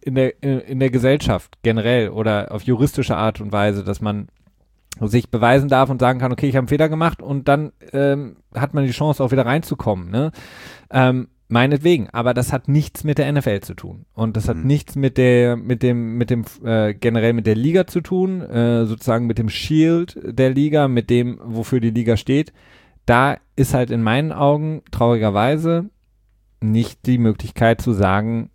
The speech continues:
Speaker 1: es ist eine zweite Chance da, wenn ein derartiges Vergehen vorliegt. Ähm, juristisch, allgemein gesellschaftlich gesehen absolut, hat jeder eine zweite Chance verdient. Nur genauso, nur leider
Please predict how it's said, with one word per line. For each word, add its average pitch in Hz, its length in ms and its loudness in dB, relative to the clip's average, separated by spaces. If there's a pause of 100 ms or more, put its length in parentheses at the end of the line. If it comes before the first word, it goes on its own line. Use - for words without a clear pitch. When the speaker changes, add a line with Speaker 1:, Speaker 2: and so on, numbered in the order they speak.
Speaker 1:
es - 260 -6
ist - 180 -4
eine 110 120 2
zweite 107 260 0
Chance 113 360 -2
da, 110 280 2
wenn 104 320 -4
ein 98 380 -4
derartiges 107 480 0
Vergehen 131 380 0
vorliegt. - 440 -12 (720)
Ähm, 101 440 2
juristisch, 147 680 2 (460)
allgemein 117 420 2
gesellschaftlich 139 680 2
gesehen 127 400 2
absolut, 131 720 -2
hat 101 160 -2
jeder 120 180 2
eine 110 140 0
zweite 107 240 0
Chance 143 240 -2
verdient. 156 420 -2 (260)
Nur 104 200 0
genauso, 117 580 2
nur 110 200 4
leider 113 340 4